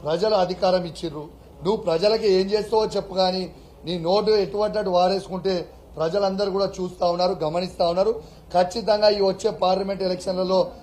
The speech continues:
నీకు బుద్ధి చెప్తారు. నువ్వు ఇట్లాంటి మాటలు మాట్లాడితే నీకు బుద్ధి చెప్తారు. అసలు నీకు సిగ్గు శరం ఉందా అని అడుగుతా ఉన్నాయి ముఖ్యమంత్రిని. ముఖ్యమంత్రి ఏమంటాడా? "కేసీఆర్ గారు కొనరి ఊపిరితోని ఉన్నారు,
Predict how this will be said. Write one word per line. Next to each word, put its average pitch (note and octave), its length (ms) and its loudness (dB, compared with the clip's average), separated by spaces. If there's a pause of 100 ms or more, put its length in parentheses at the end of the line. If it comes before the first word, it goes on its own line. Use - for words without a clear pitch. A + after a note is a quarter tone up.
(180)
నీకు F#3+ 320 -2
బుద్ధి E3+ 340 -4
చెప్తారు. F3 600 0 (520)
నువ్వు G3 180 0
ఇట్లాంటి G3+ 400 0
మాటలు F#3 380 2
మాట్లాడితే F#3 840 4 (260)
నీకు F3+ 200 -4
బుద్ధి E3+ 300 -6
చెప్తారు. D#3 520 -4 (260)
అసలు G3+ 260 -2
నీకు G3+ 240 -6
సిగ్గు F#3+ 380 -8
శరం G3 320 2
ఉందా G3 240 0
అని G3 120 -2
అడుగుతా F#3+ 260 0
ఉన్నాయి F3+ 200 -2
ముఖ్యమంత్రిని. D#3 560 -6 (380)
ముఖ్యమంత్రి G3+ 500 0
ఏమంటాడా? A3 520 -2 (420)
"కేసీఆర్ A3+ 520 4
గారు A3+ 240 6
కొనరి A3 440 -2
ఊపిరితోని G3+ 920 -6 (340)
ఉన్నారు, G3 440 0